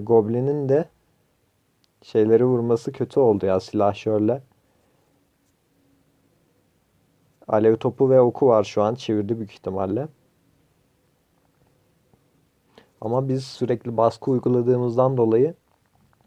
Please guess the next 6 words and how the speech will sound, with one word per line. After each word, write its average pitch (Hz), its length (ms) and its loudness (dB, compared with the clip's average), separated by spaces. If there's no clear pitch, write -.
<laughs> 220 920 -6
iksiri 131 440 -4
yetiştiremiyor 127 880 0
büyük 110 240 -8
ihtimal. 110 340 -8
Evet. - 540 -8